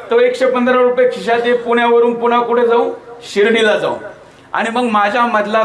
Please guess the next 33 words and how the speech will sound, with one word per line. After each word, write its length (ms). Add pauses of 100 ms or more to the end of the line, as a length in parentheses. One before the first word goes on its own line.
तो 100
नकारात्मक 680
जो 160
भाव 300
होता, 340
म्हणजे 240
त्याला 260
सेफ 420
झोन 200
म्हणता, 400 (440)
तो 160
होता. 240
आणि 180
मग 120
मी 420 (240)
कुठं 240
डेअरिंग 280
करायला, 460
सर्वस्व, 480 (560)
अं, 480
पणाला 360
लावायला 440 (120)
थोडंसं 320
अडचण 380
यायची. 280 (360)
एक 200
दिवस 240
संध्याकाळी 720 (640)
मी 120
असाच, 440
अं, 200 (380)
चालत 340
असताना 500